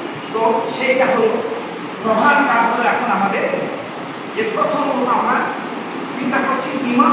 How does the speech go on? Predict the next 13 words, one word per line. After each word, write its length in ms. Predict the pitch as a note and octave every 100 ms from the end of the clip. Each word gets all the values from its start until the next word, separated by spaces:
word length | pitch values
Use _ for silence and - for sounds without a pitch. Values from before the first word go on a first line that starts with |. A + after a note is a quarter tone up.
| A#3+
এবং 140 | A#3+ A#3
মুয়াজ্জিন। 440 | - - - - F#3 - - - - - - - - - -
তারপরে 320 | - - A#3+ -
হলো 160 | - - - - -
ওই 120 | C4 C4
মসজিদের 460 | B3+ B3+ B3+ A#3 B3
সভাপতি, 340 | A3 A3 A3 A3+ -
সেক্রেটারি। 460 | G#3+ G#3+ A3+ A3+ - - - - - - - - - -
এরপরে 300 | - - C4+
আরো 200 | - - C#4
যদি 160 | B3+ B3+
দুই 120 | B3 A#3+
একজন 260 | A#3 A#3